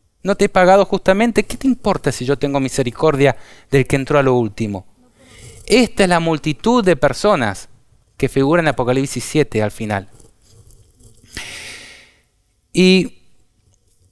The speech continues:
yo quería terminar con, con una reflexión. Bajo la influencia de doce personas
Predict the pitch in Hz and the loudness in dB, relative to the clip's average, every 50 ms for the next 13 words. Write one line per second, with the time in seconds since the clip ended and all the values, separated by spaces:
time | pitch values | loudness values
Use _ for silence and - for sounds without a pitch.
0 | _ _ _ _ _ _ - - _ - 165 233 214 240 240 233 208 - 196 190 | _ _ _ _ _ _ -20 -20 _ -4 -2 0 2 4 4 4 4 4 2 4
1 | 190 202 220 214 - 196 196 190 190 185 175 175 165 160 160 151 139 - _ - | 4 4 2 2 2 0 0 0 -2 -2 -4 -4 -4 -6 -8 -10 -14 -20 _ -20
2 | _ _ _ _ _ - 165 160 170 175 170 160 156 151 147 143 135 131 123 120 | _ _ _ _ _ -2 -2 -2 -2 -2 -4 -4 -4 -6 -6 -6 -2 -2 -2 -2
3 | - - 117 127 - - 131 - 135 - - 135 135 - - 208 190 151 117 110 | -2 -6 -14 -18 -16 -14 -6 -6 -6 -4 -2 -4 -4 -2 0 0 0 0 0 -4
4 | 101 - _ _ _ _ _ _ _ _ _ _ - - 147 185 175 - - 180 | -10 -16 _ _ _ _ _ _ _ _ _ _ -8 -2 0 0 0 0 0 0
5 | 180 180 175 123 - - - 147 165 175 160 - - 185 220 247 247 - - 208 | 2 2 0 0 -4 -6 -2 0 2 2 2 2 2 2 2 2 2 2 4 4
6 | 180 170 196 226 - - 208 - 185 165 143 - - 240 220 160 139 127 113 - | 6 6 4 2 2 0 0 0 0 -2 0 0 0 0 2 2 0 0 0 -4
7 | - | -12